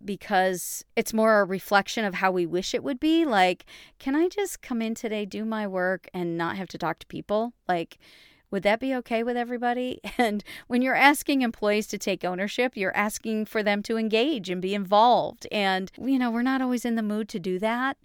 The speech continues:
Just let me do my work and go home. But we need to fight against that. Also, as a culture,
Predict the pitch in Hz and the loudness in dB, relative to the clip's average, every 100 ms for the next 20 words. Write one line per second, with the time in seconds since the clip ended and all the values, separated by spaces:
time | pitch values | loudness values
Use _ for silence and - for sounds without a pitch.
0 | _ - 208 - 269 262 240 214 190 185 | _ -12 -10 -4 -2 -2 -2 -2 -2 -4
1 | 185 185 180 175 170 175 208 220 _ _ | -4 -4 -2 -2 -2 -2 -6 -8 _ _
2 | - 180 170 - 208 208 220 269 - 320 | 0 2 0 -2 -6 -4 -4 -4 -2 -2
3 | 277 - 175 - - - - _ - - | -2 -6 -10 -6 -6 -6 -8 _ -10 0
4 | 233 - 240 214 208 - 208 208 254 254 | 0 4 2 2 -2 2 2 4 0 0
5 | 262 | -2